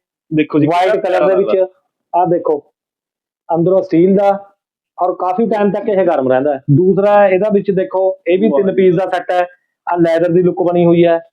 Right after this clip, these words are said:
Speaker 1: ਵਾਹ ਜੀ।
Speaker 2: ਇਹ ਵੀ ਤਿੰਨ ਪੀਸ ਸੈੱਟ ਹੈ। ਉਸ ਤੋਂ ਬਾਅਦ ਆਹ ਟੂ ਪੀਸ ਸੈੱਟ ਹੈ, ਕਿੰਨੀ ਸੋਹਣੀ ਡਿਜ਼ਾਈਨਿੰਗ ਹੈ, ਇਹ ਵੀ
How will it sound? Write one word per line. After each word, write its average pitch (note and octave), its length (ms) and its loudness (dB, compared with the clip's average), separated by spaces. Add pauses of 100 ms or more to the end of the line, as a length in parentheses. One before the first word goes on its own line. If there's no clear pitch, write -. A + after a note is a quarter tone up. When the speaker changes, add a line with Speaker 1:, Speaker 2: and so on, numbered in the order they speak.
(220)
Speaker 1:
ਵਾਹ A2+ 180 2
ਜੀ। A2 100 -2
Speaker 2:
ਇਹ F#3 80 2
ਵੀ G#3 100 2
ਤਿੰਨ F#3 220 0
ਪੀਸ E3+ 220 0
ਸੈੱਟ D3+ 240 -4
ਹੈ। C3 140 -4 (600)
ਉਸ E3 100 -2
ਤੋਂ F#3+ 120 -4
ਬਾਅਦ F#3+ 240 0
ਆਹ G3+ 240 -2
ਟੂ G3 280 -2
ਪੀਸ F3+ 220 0
ਸੈੱਟ - 240 -6
ਹੈ, B2+ 80 -2
ਕਿੰਨੀ - 460 -4
ਸੋਹਣੀ F#3+ 220 0
ਡਿਜ਼ਾਈਨਿੰਗ D3+ 400 2
ਹੈ, E3 120 2
ਇਹ F#3+ 100 2
ਵੀ A3+ 60 2